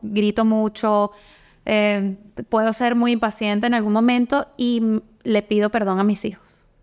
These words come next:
O sea, eso es una práctica, o sea, pi-, b-, bájate, no importa lo que, o sea, no importa que, y no importa que sea recurrente. Usted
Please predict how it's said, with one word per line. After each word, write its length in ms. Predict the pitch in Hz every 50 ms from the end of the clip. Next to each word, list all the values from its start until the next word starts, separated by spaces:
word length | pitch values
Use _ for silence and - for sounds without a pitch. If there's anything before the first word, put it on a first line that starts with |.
| _ _ _
O 60 | -
sea, 480 | - 226 208 202 196 190 190 202 220 - -
eso 280 | - 208 196 185 - 220
es 200 | 214 220 233 226
una 160 | 233 233 233
práctica, 440 | 233 233 233 - 254 - 254 254 - - - - _ _ -
o 80 | -
sea, 380 | 208 - 226 202 202 - - -
pi-, 240 | - 254 269 302 - - - _ _ -
b-, 260 | - 226 214 240 233 -
bájate, 520 | 214 226 262 269 247 226 240 226 - 247
no 120 | 247 240 240
importa 440 | 240 226 - 330 330 330 339 370 359
lo 120 | 349 349
que, 180 | 294 262 - - -
o 80 | 226
sea, 320 | - - 247 220 214 208 208
no 100 | 208 226
importa 380 | 240 226 294 311 311 - 330
que, 260 | 330 330 320 294 - -
y 120 | - 240
no 100 | 233 233
importa 280 | 233 220 - 285 - 320
que 80 | 311 240
sea 180 | - 240 233 247
recurrente. 800 | 302 302 - 226 214 220 226 240 233 208 202 185 - 190 - _ _ _ _ _ _ _ _ _ -
Usted 440 | - 226 226 - - 226 226 233